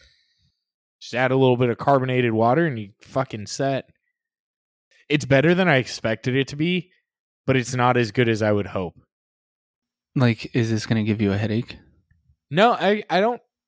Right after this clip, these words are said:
Speaker 1: well, I didn't think so until you said it.
Speaker 2: <laughs> Well, 'cause I feel like that's our normal, uh, like, where we
Speaker 1: On cheaper whiskeys. Well, you do
Speaker 2: Mm-hmm.
Speaker 1: get that.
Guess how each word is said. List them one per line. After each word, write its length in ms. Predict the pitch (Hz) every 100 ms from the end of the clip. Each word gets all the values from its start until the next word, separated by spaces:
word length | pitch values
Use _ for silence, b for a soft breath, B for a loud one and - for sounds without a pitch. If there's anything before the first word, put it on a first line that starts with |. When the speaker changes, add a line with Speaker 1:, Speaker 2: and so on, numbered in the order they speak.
| -
Speaker 1:
well, 380 | 143 170 170 170 _ _ _ _ _ _ _ _ _ _ _ _ _
I 60 | 139
didn't 180 | 208 185
think 300 | - 196 240
so 440 | - 110 107 151 -
until 260 | 123 143 135
you 120 | 110
said 260 | - 151
it. 220 | 135 160 - _ _
Speaker 2:
<laughs> 540 | - - - - - 147 - - - - - - - - 131 - - - _ _ _ - B B B
Well, 160 | 151 143
'cause 380 | 156 143 143 - B B B -
I 100 | 127
feel 160 | 135
like 160 | 135 127
that's 200 | 120 120
our 160 | 117 113
normal, 720 | 107 104 104 104 98 98 101 - -
uh, 460 | 110 98 92 85 76 107 104 _ _ _ _
like, 200 | 104 87
where 260 | 110 104 104
we 460 | 107 98 95 92 - _ _ _ _ _ _ 123
Speaker 1:
On 120 | 120
cheaper 420 | - 131 127 117
whiskeys. 520 | 107 107 - 135 160
Well, 160 | 135 165
you 140 | 175
do 100 | 110 208
Speaker 2:
Mm-hmm. 60 |
Speaker 1:
get 140 | 214 -
that. 300 | 131 110